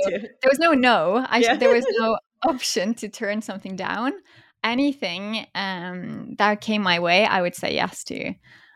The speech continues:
Speaker 2: Uh, and of course, that does not work long term. That is not sustainable. So I quickly learned that not everyone was for me,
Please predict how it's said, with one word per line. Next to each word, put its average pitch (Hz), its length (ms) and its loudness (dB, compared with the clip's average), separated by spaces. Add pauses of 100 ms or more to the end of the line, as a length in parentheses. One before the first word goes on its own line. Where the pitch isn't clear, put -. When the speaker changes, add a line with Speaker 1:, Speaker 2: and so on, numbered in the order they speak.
(140)
Speaker 2:
Uh, 185 380 0 (160)
and 190 460 -2
of - 140 -10
course, 208 320 2
that 190 220 0
does 185 180 0
not 180 320 0
work 180 280 -2
long 170 240 -6
term. 208 320 0
That 185 160 0
is 185 160 -8
not 190 320 -6
sustainable. 175 800 -4 (380)
So 190 540 4 (380)
I 214 520 4
quickly 262 380 0
learned 196 460 0
that 175 320 2 (1200)
not 233 300 2
everyone 196 360 0
was 180 140 -6
for 175 120 -6
me, 175 420 -6